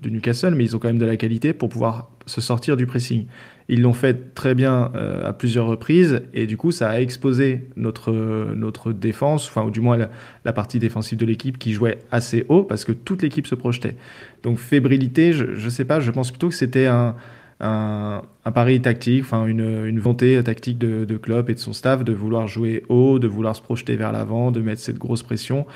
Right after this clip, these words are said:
quitte à, à jouer le pressing et à s'exposer à des, à des sorties de balles réussies, euh, sur du, sur du jeu bas et court de la part de Newcastle. Donc oui, on prend, on prend deux buts, c'est,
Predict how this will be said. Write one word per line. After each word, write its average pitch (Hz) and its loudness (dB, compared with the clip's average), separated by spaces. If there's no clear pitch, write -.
quitte 135 -2
à, 117 6
à 113 2
jouer 110 2
le 113 2
pressing 143 0
et 123 4
à 117 2
s'exposer 120 2
à 120 4
des, 113 0
à 110 -2
des 110 -4
sorties 113 -8
de 113 -2
balles 117 0
réussies, 113 -2
euh, 113 0
sur 113 -6
du, 110 -4
sur 113 -8
du 107 -6
jeu 107 -4
bas 117 -2
et 113 -4
court 127 -2
de 117 0
la 110 -2
part 110 -2
de 110 -4
Newcastle. 107 -6
Donc 110 -4
oui, 139 4
on 117 4
prend, 120 2
on 123 -2
prend 139 -2
deux 135 4
buts, 131 4
c'est, 117 2